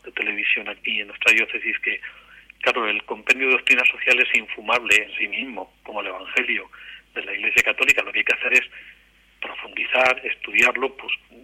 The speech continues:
nosotros tenemos un instituto que es de ciencias religiosas, que lo que intenta en cinco años es formar laicos, principalmente laicos, que luego van a trabajar no solo en el campo de la enseñanza, sino en el campo de la vida pública, en el campo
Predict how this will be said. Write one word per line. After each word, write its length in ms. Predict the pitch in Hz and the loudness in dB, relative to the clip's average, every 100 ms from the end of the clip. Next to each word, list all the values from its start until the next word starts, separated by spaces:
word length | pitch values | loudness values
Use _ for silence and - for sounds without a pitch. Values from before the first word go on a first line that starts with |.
| 127 | -12
nosotros 400 | 120 120 - - | -6 -4 -4 -6
tenemos 300 | 110 110 110 | -10 -6 -6
un 100 | 113 | -4
instituto 540 | 110 - - 127 139 - | -4 -4 -4 -4 -4 0
que 100 | 107 | 2
es 300 | 107 104 113 | 2 0 -6
de 140 | 107 | -8
ciencias 420 | - 104 - 107 | -4 -4 0 -2
religiosas, 600 | 104 98 - 147 147 180 - - - - - - | 2 0 0 -2 -2 -8 -10 -20 -20 -20 -14 -4
que 100 | - | -2
lo 120 | - | 0
que 120 | - | -4
intenta 420 | - - 123 113 | 0 2 2 2
en 80 | 104 - | -2 -2
cinco 300 | 123 120 127 | -2 -2 0
años 240 | 127 127 - | 2 2 2
es 100 | 123 - | 0 -4
formar 380 | 110 107 117 117 | -10 0 0 2
laicos, 420 | 127 120 131 131 - - - - - _ _ - | -2 -2 -4 -6 -8 -16 -20 -20 -20 _ _ -2
principalmente 840 | 113 101 123 - 117 120 120 131 | 0 2 0 0 -4 -4 -2 2
laicos, 380 | 139 143 156 175 - - - - | 2 2 0 -6 -8 -20 -18 -4
que 100 | 123 | -2
luego 200 | 110 113 | -2 -4
van 100 | 113 | -4
a 80 | - | 0
trabajar 380 | 123 123 - | 0 2 -2
no 100 | 127 | -2
solo 200 | 120 110 | -4 -4
en 60 | 107 | -6
el 60 | - | -4
campo 280 | 107 107 | -6 -4
de 80 | 104 | -6
la 100 | 101 | -6
enseñanza, 460 | 98 - 139 180 170 | -8 2 0 2 -4
sino 200 | 120 107 | -4 -6
en 60 | |
el 40 | - | -6
campo 320 | 107 110 110 | -6 -6 -8
de 60 | 101 | -6
la 60 | |
vida 200 | 101 107 | -8 -10
pública, 460 | - - - 160 165 | -14 -8 -2 2 2
en 80 | 147 | 0
el 80 | |
campo 420 | - 110 110 113 | -2 -10 -8 -10